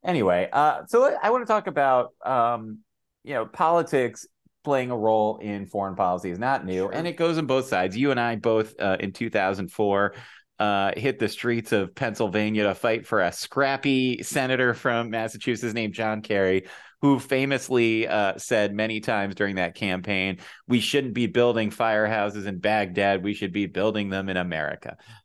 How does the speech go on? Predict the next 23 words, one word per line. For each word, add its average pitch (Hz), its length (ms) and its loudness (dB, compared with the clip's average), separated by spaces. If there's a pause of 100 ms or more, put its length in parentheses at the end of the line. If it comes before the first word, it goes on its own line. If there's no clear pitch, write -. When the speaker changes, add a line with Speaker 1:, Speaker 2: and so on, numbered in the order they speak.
(120)
Speaker 1:
Uh, 110 540 4 (100)
and, 110 560 -2
uh, 120 320 0
like, 131 240 0
that's, 170 300 0
and 151 180 -4
I 156 80 2
say 202 200 0
that 175 180 2
to 151 100 -4
say 139 220 2
that, 120 120 -2
like, 117 160 0
this, 156 220 -2
you 143 220 -4
know, 101 180 0 (380)
there's 160 180 2
part 170 380 2
of 131 120 2
this 113 220 2
criticizing 123 800 0
the 107 80 -4
president 110 540 -2